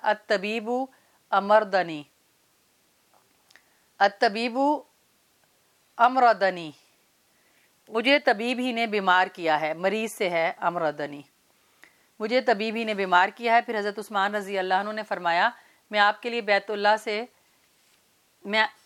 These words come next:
پھر حضرت عثمان رضی اللہ عنہ نے فرمایا، "میں آپ کے لیے بیت المال سے کوئی عطیہ بھیجوں؟" تو فرمایا، "لا حاجت لی فیہا، مجھے اس کی کوئی حاجت نہیں۔" حضرت عثمان رضی اللہ عنہ نے فرمایا کہ عطیہ لے لیجئے،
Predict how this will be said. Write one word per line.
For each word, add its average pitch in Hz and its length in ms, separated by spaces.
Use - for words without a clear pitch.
پھر 269 140
حضرت 254 220
عثمان 226 340
رضی 214 220
اللہ 208 160
عنہ 220 140
نے 233 120
فرمایا، 196 400
"میں 226 120
آپ 190 240
کے 233 80
لیے 226 140
بیت 185 320
المال 196 440
سے 220 220
کوئی 196 400
عطیہ 247 400
بھیجوں؟" 247 320
تو 214 120
فرمایا، 214 400
"لا 214 200
حاجت 202 440
لی 202 300
فیہا، 175 480
مجھے 247 220
اس 294 120
کی 285 120
کوئی 208 260
حاجت 160 400
نہیں۔" 151 200
حضرت 285 280
عثمان 240 520
رضی 208 260
اللہ 202 160
عنہ 226 280
نے 226 120
فرمایا 175 440
کہ 196 160
عطیہ 202 300
لے 190 240
لیجئے، 190 400